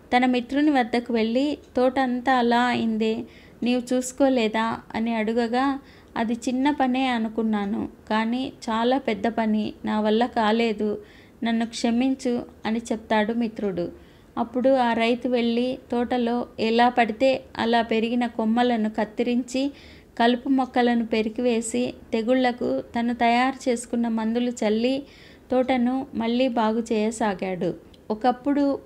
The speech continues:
పుష్కలంగా పండిన పండ్ల తోట మళ్ళీ చిగురించసాగింది. యోహాను సువార్త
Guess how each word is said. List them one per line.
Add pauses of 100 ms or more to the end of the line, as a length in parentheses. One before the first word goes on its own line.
పుష్కలంగా
పండిన
పండ్ల
తోట (600)
మళ్ళీ
చిగురించసాగింది. (420)
యోహాను
సువార్త